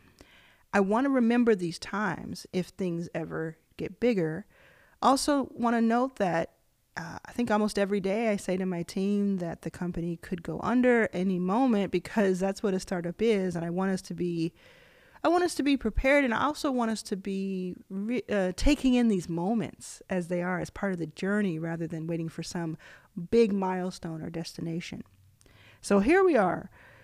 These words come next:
Here are some things that have happened since launching one month ago. We have one hundred and seven customers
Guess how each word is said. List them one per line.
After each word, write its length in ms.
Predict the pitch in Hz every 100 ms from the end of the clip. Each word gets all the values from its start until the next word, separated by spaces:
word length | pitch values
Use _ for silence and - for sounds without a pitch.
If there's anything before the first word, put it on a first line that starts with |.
| -
Here 180 | 302 359
are 140 | 392
some 240 | - 302 277
things 300 | 254 226 208
that 100 | 185
have 120 | 175
happened 640 | - 220 202 - 185 247 - - _ _ _ - _ _ _ _ _ _ -
since 540 | - 254 226 - - - _ _ -
launching 540 | 214 226 240 208 190
one 260 | 202 262 254
month 260 | 190 175
ago. 280 | 160 110 - - _ _ _ _ - _ _ - _ -
We 180 | 294
have 520 | 349 233 180 175 202 - _ _ _ _ _ _ -
one 380 | 185 214 311 370
hundred 460 | 320 311 294 302 -
and 160 | 214
seven 720 | - - 262 262 294 311 339 339 _ _
customers 880 | - - - - 202 - - -